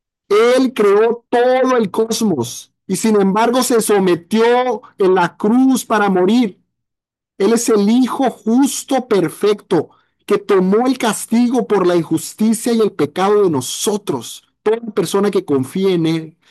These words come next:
Y en este Viernes Santo, donde parecía que Él no podía dar nada a aquellos que se acercaban a Él, Él les estaba dando el mayor regalo de todos, el regalo de sí mismo. Pero es tan fácil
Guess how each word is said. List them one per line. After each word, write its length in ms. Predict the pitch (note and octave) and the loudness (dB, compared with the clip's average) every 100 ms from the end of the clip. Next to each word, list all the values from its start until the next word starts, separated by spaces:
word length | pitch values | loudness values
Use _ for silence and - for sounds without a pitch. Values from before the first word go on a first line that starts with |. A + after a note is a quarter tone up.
| _ | _
Y 100 | - | -2
en 100 | F#3+ | 0
este 500 | A3 B3+ B3+ - C4 | 2 0 -4 -4 -2
Viernes 420 | A#3 A3+ A3+ A3+ G#3 | 0 0 0 -2 -2
Santo, 520 | G3 G#3 G#3 G3+ D#3+ - | -2 -2 0 -2 -2 -4
donde 220 | G#3 G3 | -2 0
parecía 720 | G3 G3+ F#3 - A3+ C4+ C4+ | 0 0 0 -2 -2 0 0
que 120 | B3+ A#3+ | 0 0
Él 100 | B3 | 2
no 160 | C4 | 0
podía 280 | B3 G#3 B3 | 0 0 0
dar 220 | B3 G#3+ | 0 0
nada 400 | G#3 A#3 B3 B3+ | 0 0 0 0
a 40 | A3+ | -2
aquellos 360 | A#3 B3 A#3 | -2 -2 -2
que 120 | A3+ | -2
se 80 | G3+ | -2
acercaban 480 | F#3 E3+ F3+ G3+ G#3+ | 0 -2 -2 -2 0
a 140 | F#3+ | 0
Él, 300 | G3 F3+ - _ _ _ | 0 -2 -6 _ _ _
Él 160 | - A3 | -2 0
les 120 | A#3+ | 0
estaba 320 | A3 A3 A3+ | -2 -2 0
dando 380 | A3 A3+ A3+ A3+ | 2 2 2 2
el 160 | A3+ F#3+ | 2 2
mayor 460 | F3+ E3 G3+ A#3+ | 0 0 2 2
regalo 440 | A3+ G3+ G3+ G#3+ A3 | 2 2 2 2 2
de 120 | G3 | 0
todos, 580 | - F#3+ E3+ C3 - - _ - | 0 0 0 -2 -8 -20 _ -2
el 180 | E3 | -2
regalo 800 | C3+ B2+ A#2 F3 F#3+ G3 G3 F#3+ _ _ | 0 -4 -2 -4 -2 -2 -2 -4 _ _
de 120 | - A#2+ | -8 -6
sí 600 | - D#3+ D#3+ D#3 E3 - _ - | -6 -2 0 0 -4 -8 _ -6
mismo. 600 | C3+ C3+ B2 A#2+ G#2 _ _ - _ _ _ _ _ _ _ _ _ _ _ _ _ _ _ _ _ _ | 0 0 0 -4 -6 _ _ -20 _ _ _ _ _ _ _ _ _ _ _ _ _ _ _ _ _ _
Pero 180 | - B2 | -4 -4
es 80 | C#3 | -2
tan 200 | E3+ D#3 | -6 -6
fácil 640 | - E3+ D3+ A2+ G#2 - | -4 -4 -4 -6 -6 -6